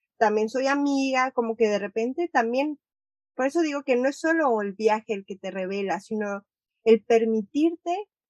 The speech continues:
explorar que también te sanan. En este caso yo tenía que sanar el duelo con mi madre, entonces decidí hacer algo que me gustaba y de ahí empecé a encontrar una sostenibilidad económica también a través de algo que me gustaba de una manera honesta,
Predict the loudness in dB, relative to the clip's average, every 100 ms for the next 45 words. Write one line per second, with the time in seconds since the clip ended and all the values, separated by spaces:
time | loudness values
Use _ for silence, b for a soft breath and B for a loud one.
0 | _ _ _ _ _ _ _ -2 -2 2
1 | 4 6 6 4 2 2 0 -2 -2 0
2 | 2 2 2 2 0 -6 -8 -6 -4 -4
3 | -6 -14 -16 -16 _ -2 2 2 0 -4
4 | 0 6 6 6 4 4 2 0 0 0
5 | 0 0 -2 -6 -10 -12 -14 -4 0 2
6 | 0 -2 0 0 0 -2 0 0 -2 -2
7 | -2 -4 -2 0 2 2 2 4 4 2
8 | -2 -4 -4 -4 -2 0 2 2 0 -2
9 | -4 -4 -2 0 -2 0 0 0 0 0
10 | 2 0 -2 -4 -4 -6 -8 -8 -8 -2
11 | 0 0 -4 -6 -6 -4 -2 0 -2 -4
12 | -6 -6 -4 -4 -6 -12 -20 _